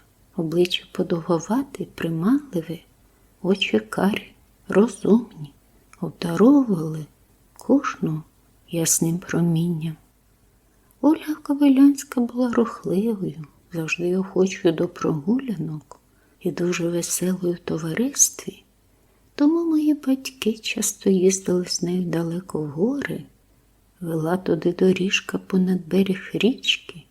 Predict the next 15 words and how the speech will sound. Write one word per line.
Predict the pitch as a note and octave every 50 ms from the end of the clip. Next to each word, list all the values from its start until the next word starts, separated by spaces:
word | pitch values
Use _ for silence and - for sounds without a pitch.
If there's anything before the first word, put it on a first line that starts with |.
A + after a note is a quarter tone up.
| _ _ _ _ _ _ _ _ _ _ _ -
аж | C4+ -
під | - _ - C#4+ C#4 -
самі | - - - C#4 C#4+ C#4+ C#4 C4 C4+
дикі, | B3+ - - F3 G#3+ C4 - - - - - E3+ - - _ _ -
загадкові | F3+ D#3+ D#3 D#3+ D3 C3+ E3+ E3 - - - - F3 F3+ F3 F3 E3
скали, | - - - - - - A#3+ C#4 C#4 C4+ A3 D#3+ D3+ D3 - _ _ _ _ _ _ _ _ _
берди | G3+ D#3 E3 F#3+ A#3+ C4+ C#4+ C#4 - - - - D3 D3+ - _ _ _ _ _ _
і | - E3 D#3
провалля. | - - - - D#3 E3 E3 D#3 D3+ D#3+ F3 F3 E3 D#3+ D#3 E3 D#3+ - _ _ _ _ _ _ _ _ _ _ _ _ _ _ _ _ _ _ _ _ _
Про | - C4+ D4
їх | D#4+ E4 E4 - - - -
минуле, | C#4 C#4+ C#4+ C#4+ C4 G3 G3 A#3 B3 A#3+ A3 E3 E3 D#3+ -
про | - - - -
їх | F#3 G3 G3+ -
таємниці | - - G3 G#3 A3 A3 A3 G#3 F3 E3 G3 A#3+ B3 - - - - - - -